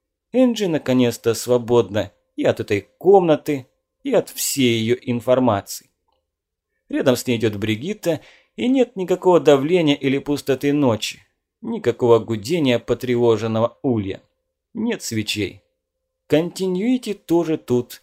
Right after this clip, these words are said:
представленный в виде неразборчивых бегущих каракуль и серебристых блесток, которые почему-то напоминают Энджи о Хилтоне Свифте на пляже в Малибу.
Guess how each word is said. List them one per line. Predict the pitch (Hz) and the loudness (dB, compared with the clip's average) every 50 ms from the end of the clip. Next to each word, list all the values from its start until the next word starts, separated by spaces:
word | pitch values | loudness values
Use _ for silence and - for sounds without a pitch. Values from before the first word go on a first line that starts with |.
| _ _ _ _ _ | _ _ _ _ _
представленный | _ 156 175 180 - - 240 233 214 180 147 131 127 | _ -10 -10 -10 -4 -2 -2 0 2 2 2 2 2
в | 120 | 2
виде | 131 135 120 131 | 0 -2 0 0
неразборчивых | 131 123 123 123 120 107 117 139 165 160 - - 139 131 120 113 | 2 4 4 4 2 0 0 -2 -2 0 0 -2 -2 -2 -2 -2
бегущих | 110 107 127 120 110 120 117 110 - 113 107 104 _ | -2 -4 -4 -2 0 -2 -2 -2 -4 -6 -8 -10 _
каракуль | - 127 147 180 180 180 147 143 139 - | -4 -2 0 0 0 0 0 -2 -2 -6
и | - 127 | -10 -12
серебристых | - - - 131 131 127 120 120 117 110 - 120 110 104 | -10 -10 -4 -2 -2 0 0 0 -2 -2 -4 -6 -8 -8
блесток, | 101 95 127 175 226 226 214 - - 180 180 - _ _ _ _ _ _ _ | -6 -4 -2 -2 -2 -2 -2 -2 -4 -4 -4 -8 _ _ _ _ _ _ _
которые | _ 220 226 226 - 254 247 233 | _ -4 -4 -4 -2 -4 -4 -4
почему-то | 226 - 190 190 - 226 233 240 226 220 190 | -2 -4 -4 -4 -4 -4 -4 -4 -2 -2 -2
напоминают | 175 170 165 - 156 151 156 156 143 139 - - _ | -2 0 0 0 0 0 2 2 2 0 0 -4 _
Энджи | 165 185 190 180 147 151 165 151 - _ _ _ _ | -6 -4 -4 -4 -4 -4 -4 -4 -4 _ _ _ _
о | - 135 139 | -2 -2 -2
Хилтоне | 135 - - 156 156 147 139 - 131 127 123 120 | -2 -4 -4 -2 -2 -2 -2 -2 0 0 0 0
Свифте | 113 - - 175 208 220 202 - - - 180 165 - _ _ _ _ | -2 -6 -10 -10 -8 -10 -10 -10 -8 -6 -6 -6 -6 _ _ _ _
на | - 151 160 160 | -4 -2 -2 -2
пляже | - - 139 131 120 113 110 110 123 | 0 2 4 6 6 6 4 2 -2
в | 113 113 | -2 -2
Малибу. | 117 120 120 127 139 120 101 98 - - | -2 -2 0 0 -2 -2 -4 -6 -8 -8